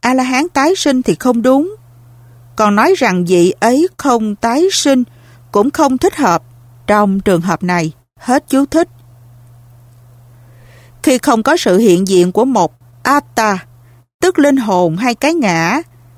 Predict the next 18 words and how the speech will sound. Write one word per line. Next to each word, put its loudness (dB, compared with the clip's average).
thì 2
cái 2
gì 2
đạt -2
đến 0
Niết 0
Bàn -2
hay 0
ai 2
chứng 0
ngộ 2
Niết 0
Bàn 0
là 0
một -2
câu 2
hỏi -2
gây 2